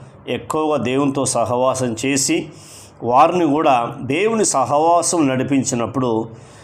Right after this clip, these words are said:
నీవు బాగుంటావు, నీ పిల్లలు బాగుంటావు. దావీదును దీవించిన దేవుడు, సొలొమోను దీవించిన దేవుడు నిన్ను కూడా దీవిస్తాడు, నీ పిల్లలు కూడా దీవిస్తాడు. ప్రార్థన. కన్న తండ్రి, మీకు వందనాలు. విన్న మాటలు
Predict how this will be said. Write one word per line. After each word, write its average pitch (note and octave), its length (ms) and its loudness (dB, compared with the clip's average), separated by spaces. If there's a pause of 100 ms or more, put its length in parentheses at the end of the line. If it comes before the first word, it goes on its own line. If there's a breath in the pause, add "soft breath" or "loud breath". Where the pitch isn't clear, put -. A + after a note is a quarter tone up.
(180 loud breath)
నీవు D3+ 300 0
బాగుంటావు, B2 640 0 (180)
నీ B2+ 200 -2
పిల్లలు C3 340 -2
బాగుంటావు. A2+ 680 0 (380 loud breath)
దావీదును C3+ 500 2
దీవించిన C3 480 0
దేవుడు, D3+ 440 -2 (260 loud breath)
సొలొమోను F3 840 0
దీవించిన C3 440 0
దేవుడు B2 380 0 (260 loud breath)
నిన్ను C#3 260 0
కూడా F#3+ 220 0
దీవిస్తాడు, C3 560 0
నీ A#2+ 120 -2
పిల్లలు B2 240 -2
కూడా A#2+ 180 -4
దీవిస్తాడు. A2+ 540 -2
ప్రార్థన. A#2+ 520 -2
కన్న A#2+ 240 -4
తండ్రి, C#3+ 540 -2 (380 loud breath)
మీకు C#3+ 320 -2
వందనాలు. C3 520 0 (920)
విన్న D#3 160 0
మాటలు D#3 640 0